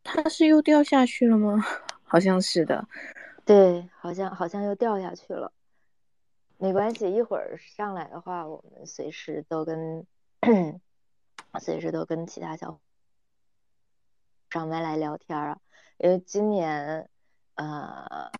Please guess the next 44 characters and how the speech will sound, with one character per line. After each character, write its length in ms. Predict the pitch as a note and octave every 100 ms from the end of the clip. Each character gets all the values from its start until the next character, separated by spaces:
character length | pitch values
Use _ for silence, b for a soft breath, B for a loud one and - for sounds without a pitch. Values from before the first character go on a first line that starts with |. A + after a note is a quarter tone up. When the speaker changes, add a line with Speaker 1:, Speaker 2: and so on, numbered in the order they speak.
| _ _ -
Speaker 2:
怎 160 | - C#3+
么 140 | C#3
说 260 | - F3+ F#3+
呢？ 160 | E3+ - _ _ _
币 160 | G#3 F#3+
圈 280 | - A#3 A3+
儿 60 |
的 360 | F#3+ D#3 D3 - _
大 180 | G#3 F#3
事 180 | F#3 F#3
儿 200 | D#3 -
真 180 | F3 F3
的 140 | D#3+
特 200 | - -
别 140 | E3 -
多。 320 | - - - _ _ _
然 160 | - D3
后 80 | F3+
像 220 | G#3+ G3
我 60 | D3+
们 80 |
刚 140 | - E3+
才 120 | F3+
聊 180 | F3 D3+
到 100 | E3+
F 180 | D#3+ -
T 140 | F3+
X 200 | D#3+ -
爆 160 | - F3+
雷 140 | D#3
的 120 | - F3
这 120 | E3+
件 240 | D#3+ E3+
事 100 | -
儿， 60 | D3+
我 80 | -
觉 100 | D3
得 60 |
也 160 | D#3+ -
是 340 | - - D#3+ D3+
属 280 | - D3+ -
于 220 | - -
这 160 | - -
个， 200 | - -